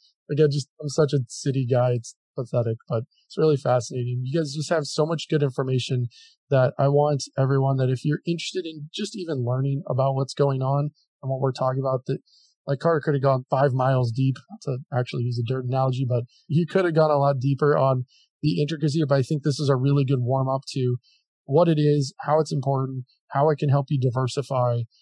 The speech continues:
So thank you so much for coming on and helping us understand a little bit more about farmland. And if anyone is interested in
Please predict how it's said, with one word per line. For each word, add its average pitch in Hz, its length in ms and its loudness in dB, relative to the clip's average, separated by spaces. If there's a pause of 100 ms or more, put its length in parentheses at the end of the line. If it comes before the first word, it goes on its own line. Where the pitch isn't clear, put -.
(100)
So - 140 -8
thank 156 260 0
you 151 60 -2
so 139 200 -2
much 131 300 -2
for 123 100 -6
coming 156 340 0
on 135 380 0
and 120 100 -2
helping 139 300 0
us 131 260 -2 (340)
understand 143 380 -2
a 139 40 2
little 135 200 2
bit 131 80 -2
more 139 160 -2
about 123 240 0
farmland. 139 560 0 (340)
And 135 200 0
if 120 120 -2
anyone 151 440 0
is 139 280 -2
interested 151 440 -2
in 139 180 -4